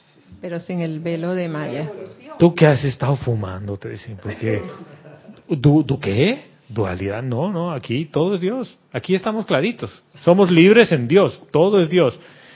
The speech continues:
Speaker 2: Y les dice, "Pero ustedes no ven el despelote que hay en el planeta Tierra", y te van a decir, "No, si ese es el aula, esa es la escuela, ahí vas a aprender".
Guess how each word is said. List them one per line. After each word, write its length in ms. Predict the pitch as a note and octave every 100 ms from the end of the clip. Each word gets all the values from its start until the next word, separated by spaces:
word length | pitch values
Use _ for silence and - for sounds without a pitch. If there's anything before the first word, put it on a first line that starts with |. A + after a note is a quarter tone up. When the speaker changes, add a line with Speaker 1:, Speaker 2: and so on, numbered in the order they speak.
| - _
Speaker 2:
Y 100 | C#3
les 180 | C#3+ C#3+
dice, 200 | E3+ E3+
"Pero 180 | D3 C#3
ustedes 280 | A#2+ G#3+
no 140 | A3+ A#3
ven 240 | B3 B3+
el 280 | A3+ D#3+ B2+
despelote 880 | A#2+ G#2+ - - B2+ C#3 G3+ A#3 G3
que 100 | F3
hay 100 | F3+
en 100 | F#3
el 80 | C#3+
planeta 360 | A#2+ B2+ D3 C3+
Tierra", 240 | C3 D3+
y 20 |
te 80 | D3+
van 120 | D#3
a 40 | D#3
decir, 260 | D3 D3+
"No, 340 | C#3+ B2+ D3+ A3+ _ _ _ _ _ _ _ _ _ _
si 140 | - B2+
ese 100 | E3+
es 120 | E3
el 120 | D#3 B2
aula, 340 | F#3+ A#3 B2
esa 140 | C3+
es 120 | E3+ C#3
la 80 | A#2+
escuela, 580 | - G#3+ C#4+ D4 A2 - _ _ _
ahí 180 | B2+ G#3
vas 180 | B3+
a 40 | A#3
aprender". 580 | - C#3 C3 B3 D#4+